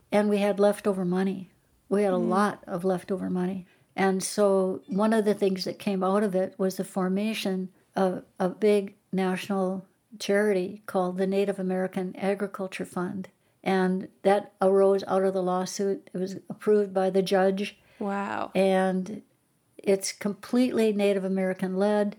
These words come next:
Speaker 1: The board is all Native Americans, farmers and ranchers. You can go to their website. It is,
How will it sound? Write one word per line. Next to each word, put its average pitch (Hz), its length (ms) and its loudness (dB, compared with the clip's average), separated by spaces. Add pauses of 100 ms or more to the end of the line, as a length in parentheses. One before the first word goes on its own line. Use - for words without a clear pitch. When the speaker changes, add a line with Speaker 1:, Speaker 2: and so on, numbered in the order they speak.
(140)
Speaker 1:
The 180 80 -6
board 196 360 6
is 196 180 -2
all 196 340 2
Native 190 300 -2
Americans, 190 1040 -4 (400)
farmers 190 380 0
and 190 80 -2
ranchers. 190 760 -2 (260)
You 233 80 0
can 226 140 4
go 247 160 6
to 233 100 2
their 208 200 4
website. 208 1000 2
It 214 320 0
is, 202 340 2